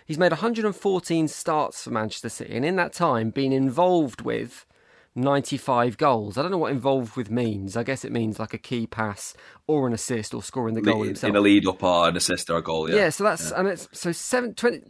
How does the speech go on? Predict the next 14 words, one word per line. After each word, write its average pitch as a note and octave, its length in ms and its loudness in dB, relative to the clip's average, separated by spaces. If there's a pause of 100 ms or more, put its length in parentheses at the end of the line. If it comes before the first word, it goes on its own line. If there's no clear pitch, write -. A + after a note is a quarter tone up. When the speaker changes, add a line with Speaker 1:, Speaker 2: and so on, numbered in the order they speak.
(120)
Speaker 1:
seventy-three G#3+ 720 -4
goals, A#2 320 0
twenty-two D#3 400 -4
assists - 400 -8
in A#2 100 -2
a A2 40 -6
hundred B2 220 -2
and A#2 120 -4
fourteen A2+ 440 -6
starts, G#2 520 -6
which - 160 -12
is - 80 -8
a F#3+ 60 -6
really F3+ 720 -2